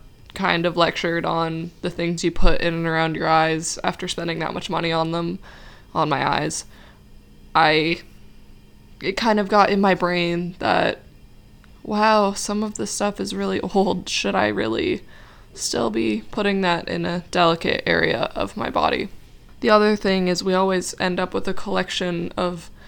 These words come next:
shampoo bottles because we finish the conditioner first and, "Oh, I don't really like that smell. They don't go well together. I don't wanna use that. It's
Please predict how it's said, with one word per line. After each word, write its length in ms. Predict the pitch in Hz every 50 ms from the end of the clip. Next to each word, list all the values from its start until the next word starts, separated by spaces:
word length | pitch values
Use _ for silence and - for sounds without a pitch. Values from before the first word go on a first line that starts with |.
| - -
shampoo 480 | - - - 180 175 175 - 185 175 170
bottles 480 | 180 170 175 170 170 170 170 170 -
because 260 | - - - 185 185
we 60 | - 196
finish 320 | - 202 180 180 180 -
the 100 | - 190
conditioner 520 | - 185 175 180 190 - - 196 175 185
first 560 | 190 - - 180 180 180 190 196 - - - -
and, 300 | - - - - - - - - - - - - - - - - - - -
"Oh, 180 | - 185 185
I 140 | 185 180 180
don't 180 | 180 180 - -
really 220 | 185 180 175 180
like 220 | 175 175 180 175 -
that 180 | 175 170 -
smell. 340 | - - 185 175 180 175 175
They 80 | 170 180
don't 180 | 175 180 185
go 140 | - 180 175
well 220 | 175 180 175 185
together. 340 | 190 185 180 175 190 190 180
I 60 | 180
don't 120 | 185 185 190
wanna 140 | 214 185 180
use 360 | 185 190 190 190 185 180 -
that. 500 | - 190 185 180 175 175 180 175 170 -
It's 540 | - - - - - - - - - -